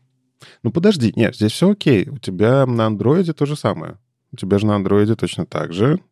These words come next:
Ты прогоняешь через сервер, который уже гугловый. Везде так, мне кажется. На Windows я не знаю, не сталкивался с разработкой на Windows очень уже давно.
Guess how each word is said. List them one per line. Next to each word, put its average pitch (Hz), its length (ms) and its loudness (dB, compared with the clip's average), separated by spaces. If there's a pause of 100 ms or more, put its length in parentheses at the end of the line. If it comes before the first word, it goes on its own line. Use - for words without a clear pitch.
(200)
Ты 104 160 -2
прогоняешь 92 560 -2
через - 300 -8
сервер, 98 460 -2
который 113 760 0
уже 98 380 -2
гугловый. 92 500 -2 (480)
Везде 123 500 0
так, - 200 -10 (200)
мне 95 200 -6
кажется. - 480 -18 (120)
На 107 140 2
Windows 127 400 4
я 104 140 0
не 101 200 -4
знаю, 151 400 0
не 90 400 -6
сталкивался - 580 -6
с - 100 -18
разработкой 98 540 -6
на 107 100 -2
Windows 95 360 -4
очень 107 200 -6
уже 92 120 -8
давно. 95 380 0